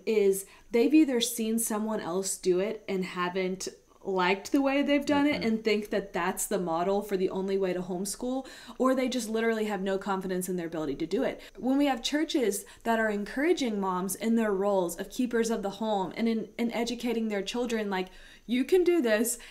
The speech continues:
Speaker 1: and we want to partner with you and help you. This is what you were made for. So we're gonna set up a thing through our church to where you can get together and can be in community with this and not feel so alone."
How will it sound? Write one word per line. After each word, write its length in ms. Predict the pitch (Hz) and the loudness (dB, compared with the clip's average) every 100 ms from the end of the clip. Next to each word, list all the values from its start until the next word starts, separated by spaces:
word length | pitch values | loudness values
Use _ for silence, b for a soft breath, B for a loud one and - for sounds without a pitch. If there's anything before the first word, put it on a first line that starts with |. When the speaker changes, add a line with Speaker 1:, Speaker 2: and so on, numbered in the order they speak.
| B | B
Speaker 1:
and 100 | 233 | 0
we 80 | 240 | 2
want 180 | 226 220 | 2 0
to 40 | |
partner 420 | 214 311 320 285 | 0 0 2 0
with 280 | 214 202 - | 0 -2 -2
you 260 | 202 196 196 B | 0 0 -2 B
and 160 | 220 208 | -6 -6
help 400 | - - 311 - | -4 0 0 0
you. 160 | 190 | -4
This 220 | - 220 233 | -2 -2 -2
is 100 | 202 | -2
what 240 | 220 - | -4 -4
you 80 | 214 | -2
were 140 | 202 | -2
made 320 | 196 214 294 | -2 -2 -2
for. 340 | - 190 175 180 B B | -2 -2 0 -4 B B
So 200 | - 269 | 2 2
we're 160 | 254 | 2
gonna 200 | 269 269 | -2 -2
set 380 | 247 - 277 320 - | -2 0 0 -2 -2
up 280 | 220 220 B B B | -4 -4 B B B
a 60 | 233 | -6
thing 320 | - 311 254 | 0 2 2
through 200 | 240 233 | 0 0
our 140 | 202 | 0
church 520 | 196 - 370 233 220 - B - | -2 -2 -2 0 -2 -6 B -4
to 100 | 277 | -2
where 160 | 247 | 0
you 220 | 247 226 277 | 0 0 0
can 160 | 311 | 0
get 160 | 277 247 | 0 -2
together 340 | 240 220 208 | -2 -2 -2
and 180 | 202 202 | -4 -2
can 100 | 202 | -2
be 320 | 202 - 220 | -2 -2 0
in 140 | 226 208 | 0 0
community 580 | 196 175 226 320 233 190 | -4 -2 2 2 2 0
with 180 | 175 175 | -2 -2
this 220 | 170 - | -6 -6
and 140 | 220 220 | -4 -2
not 200 | 226 - | -2 -4
feel 120 | 233 | -4
so 300 | 202 - 202 | -4 -2 0
alone." 480 | 185 175 202 180 127 | 0 0 -2 -4 -8